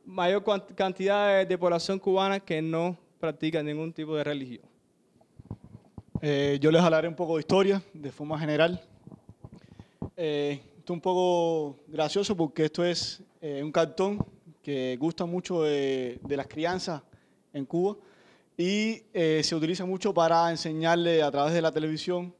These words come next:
Speaker 2: un poco de historia, eh, a los niños de forma bastante didáctica. Eh, por eso es muy conocido.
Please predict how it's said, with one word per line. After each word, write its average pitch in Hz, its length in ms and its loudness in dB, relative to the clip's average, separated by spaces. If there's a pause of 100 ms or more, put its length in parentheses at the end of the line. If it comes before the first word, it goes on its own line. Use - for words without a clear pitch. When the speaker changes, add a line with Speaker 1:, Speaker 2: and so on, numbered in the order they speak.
(160)
Speaker 2:
un 160 80 -20
poco 175 300 0
de 165 60 0
historia, 170 540 0 (580)
eh, 131 240 0
a 135 120 2
los 131 500 -6
niños 180 640 -4
de 143 160 -6
forma 156 580 0
bastante 147 400 -4
didáctica. 151 600 0 (760)
Eh, 120 460 -6 (640)
por 135 180 -6
eso 139 200 -6
es 147 60 -8
muy 170 340 2
conocido. 170 640 2